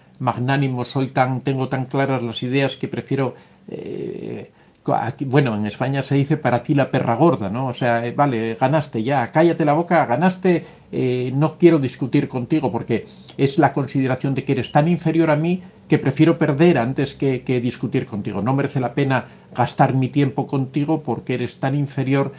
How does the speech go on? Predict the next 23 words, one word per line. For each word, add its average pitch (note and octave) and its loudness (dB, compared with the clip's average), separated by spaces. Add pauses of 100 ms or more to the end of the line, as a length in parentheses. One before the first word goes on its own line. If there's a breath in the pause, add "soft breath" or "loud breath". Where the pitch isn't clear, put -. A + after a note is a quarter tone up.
(320 loud breath)
que, A2 0
que A#2 -2
prefiero B2 0
que, A#2+ -2
que A2+ -6
tú B2 0
ganes A2+ -2
esta G#2+ -8
discusión. G2+ -8 (500 loud breath)
El A2 2
darte C#3 0
la C3+ 0
razón C3+ -4
en B2 -2
todo, D3+ 4
tratarte A2 -4
como G#2 -4
un G#2+ -2
loco, C#3+ 2
como G2+ -12
se G2+ -10
suele G#2+ -4
decir, C3 0